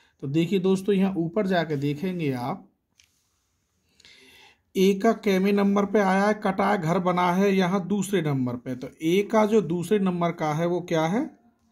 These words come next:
पहले मैं यहाँ लिख देता हूँ। ए का सेकंड आया है और बी का कौन सा है, फोर्थ,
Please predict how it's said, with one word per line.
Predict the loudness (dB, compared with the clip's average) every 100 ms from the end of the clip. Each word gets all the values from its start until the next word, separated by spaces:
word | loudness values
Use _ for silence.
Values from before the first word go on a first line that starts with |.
| _ _ -4
पहले | -2
मैं | 2 2
यहाँ | 2
लिख | 0 0
देता | 0 -2 0
हूँ। | -2 -2 0
ए | 0
का | 0 -2
सेकंड | -2 -2 -2 -2 -2 0
आया | 0 2 0 0
है | -2 -4 -8 _ _ _ -20 -20 -6
और | -4
बी | -4 -2 -2
का | 0 0
कौन | 0 -2
सा | 0 0 0
है, | -2
फोर्थ, | -4 -4 -2 0 0 -2 -10